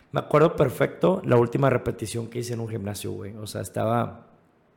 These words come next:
cuando me despidieron de ver, güey, estaba como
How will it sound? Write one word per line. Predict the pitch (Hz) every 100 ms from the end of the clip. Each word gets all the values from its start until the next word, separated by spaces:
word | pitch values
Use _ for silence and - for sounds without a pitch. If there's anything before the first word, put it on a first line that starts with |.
| _ _ - - - _
cuando | - 127 131
me | 131
despidieron | 127 123 131 131 143
de | 131
ver, | 127 127
güey, | 123 151 - - - _ _ _ _ _ _ _ _ _ _ _ _
estaba | - - 147 -
como | 147 131 -